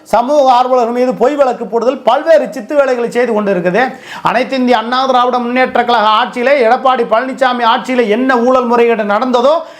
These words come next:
அதை விட பன்மடங்கு கூடுதலாகத்தான் திராவிட முன்னேற்ற கழக ஆட்சியிலே நடந்து கொண்டிருக்கிறதே தவிர, ஒருபோதும் இதை குறைவதற்கான வாய்ப்புகள் இல்லை. குறைவதற்கான வாய்ப்பு இருக்குன்னா,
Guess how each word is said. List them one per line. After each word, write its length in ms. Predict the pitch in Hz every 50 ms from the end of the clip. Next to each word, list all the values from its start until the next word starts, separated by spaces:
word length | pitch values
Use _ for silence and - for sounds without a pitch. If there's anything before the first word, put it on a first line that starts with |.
| - - -
அதை 420 | 156 160 190 214 247 285 294 294
விட 260 | 247 285 294 330 359
பன்மடங்கு 680 | 359 359 - 233 269 285 294 285 277 285 302 302 320
கூடுதலாகத்தான் 840 | 302 - - 277 320 330 320 320 302 302 277 262 269 254 262 294 285 254
திராவிட 340 | 247 262 254 262 269 254
முன்னேற்ற 420 | 233 233 240 240 240 220 - 240 220
கழக 180 | 220 233 220
ஆட்சியிலே 360 | 208 208 208 208 208 208 202 202
நடந்து 320 | 190 190 202 196 185 185
கொண்டிருக்கிறதே 380 | 190 180 170 170 170 180 180 160
தவிர, 300 | 180 226 277 294 - - - - - -
ஒருபோதும் 500 | 170 208 254 302 277 247 254 277 311 277
இதை 160 | 254 226 208
குறைவதற்கான 640 | 214 - 254 294 339 330 302 277 247 - 214 220 233
வாய்ப்புகள் 380 | 220 202 214 208 175 190 180
இல்லை. 240 | 170 156 147 135 - - - - - - _
குறைவதற்கான 580 | - 214 240 277 302 277 262 247 226 226 220 214
வாய்ப்பு 380 | 196 202 226 262 269 - 208 214
இருக்குன்னா, 360 | 196 190 196 180 170 160